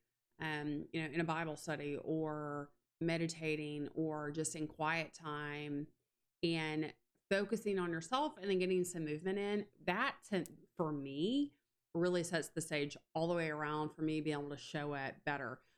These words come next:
My problem is, <laughs> is that if I don't do those things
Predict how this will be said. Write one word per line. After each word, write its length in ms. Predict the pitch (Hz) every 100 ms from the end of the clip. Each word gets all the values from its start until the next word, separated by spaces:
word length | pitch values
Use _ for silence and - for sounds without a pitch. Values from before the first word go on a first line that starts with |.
| _ -
My 200 | 165 196
problem 420 | 185 165 165 160
is, 220 | 160 160
<laughs> 0 |
is 240 | 190 160 170 165
that 220 | 180 160 -
if 180 | 165 165 -
I 280 | 151 147 147 180
don't 420 | 180 214 - 156
do 300 | 156 180 190
those 320 | 190 185 185
things 440 | - 185 180 180